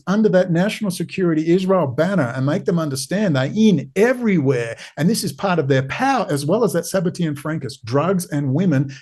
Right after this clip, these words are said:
Jeffrey Epstein angle, you will move mountains. You, but you, you can't, you can't use David Icke.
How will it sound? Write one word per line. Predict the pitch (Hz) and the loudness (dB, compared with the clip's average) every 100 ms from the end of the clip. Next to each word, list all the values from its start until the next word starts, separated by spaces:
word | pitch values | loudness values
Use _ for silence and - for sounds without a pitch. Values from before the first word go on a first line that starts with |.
| _ | _
Jeffrey | - 160 - 165 170 | 0 0 2 0 0
Epstein | 175 - 151 139 | -2 -4 -4 -2
angle, | 123 107 - - _ _ _ - | -4 -6 -10 -20 _ _ _ -2
you | 156 262 | 2 4
will | 262 160 - | 4 2 2
move | 139 160 196 185 175 - _ | 2 4 4 2 -2 -14 _
mountains. | 117 113 127 170 - 107 92 - _ _ _ _ - | -8 -2 2 2 0 -4 -10 -16 _ _ _ _ -10
You, | 131 | -2
but | 151 151 | -2 -2
you, | 170 | -4
you | 175 135 | -4 -4
can't, | 151 202 240 240 - _ _ _ _ | -2 0 0 -4 -12 _ _ _ _
you | 190 | 0
can't | 180 226 285 208 | 2 4 2 4
use | 202 262 202 - | 4 6 4 0
David | - 202 156 113 | 2 2 2 0
Icke. | 165 156 - | -2 -4 -8